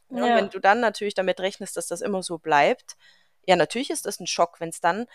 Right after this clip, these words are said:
Speaker 1: und ja, da gebe ich auch recht, diese G-O-T-Erhöhung, die war ein kleiner Schock, ne? Die war vollkommen gerechtfertigt, ich stehe da vollkommen dahinter, aber es war natürlich von jetzt auf gleich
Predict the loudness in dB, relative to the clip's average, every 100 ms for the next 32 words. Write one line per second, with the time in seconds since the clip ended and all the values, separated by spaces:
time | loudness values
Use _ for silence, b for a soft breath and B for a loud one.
0 | b b -8 2 4 4 -2 -6 -12 -8
1 | -8 -8 -4 -6 -6 -16 -14 -8 -6 -6
2 | -8 -6 -6 -4 -6 -8 -12 0 4 4
3 | 2 -4 -6 -4 -4 -8 -10 -10 -6 -6
4 | -4 -8 -8 -10 -4 -4 -4 -6 -6 -6
5 | -4 -2 -2 -8 -10 -6 -4 -4 -4 -8
6 | -8 -8 -6 -6 -4 -2 -2 -4 B B
7 | B 2 4 6 4 2 B -6 4 6
8 | 6 4 -2 -6 -8 0 0 0 -4 -2
9 | -2 0 2 4 4 -2 -10